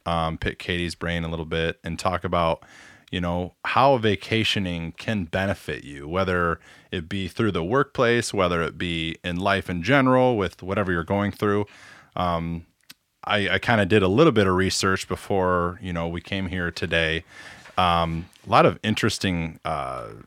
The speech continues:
you know, things I found in that was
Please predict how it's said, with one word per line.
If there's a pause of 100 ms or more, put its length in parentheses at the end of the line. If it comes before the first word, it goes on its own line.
(160)
you
know, (120)
things
I
found
in
that
was